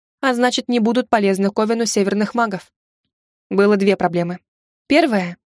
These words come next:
После того, как ледяные химеры утратят способность к продолжению рода, они перестанут быть агрессивными и как охранницы станут не нужны. Что-то с этим придется делать.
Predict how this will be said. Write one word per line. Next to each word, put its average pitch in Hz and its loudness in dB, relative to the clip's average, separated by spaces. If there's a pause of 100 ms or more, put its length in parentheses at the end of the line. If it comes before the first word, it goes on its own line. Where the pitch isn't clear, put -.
(160)
После 311 2
того, 269 2
как 262 -2
ледяные 233 2
химеры 226 0
утратят 240 -4
способность 202 -2 (160)
к - -20
продолжению 208 2
рода, 233 2 (320)
они 233 2
перестанут 233 0
быть 208 0
агрессивными 208 -2 (180)
и 247 0
как 240 0
охранницы 233 0
станут 220 -4
не 233 -2
нужны. 220 -2 (200)
Что-то 320 0
с - -2
этим 294 2
придется 240 2
делать. 190 -4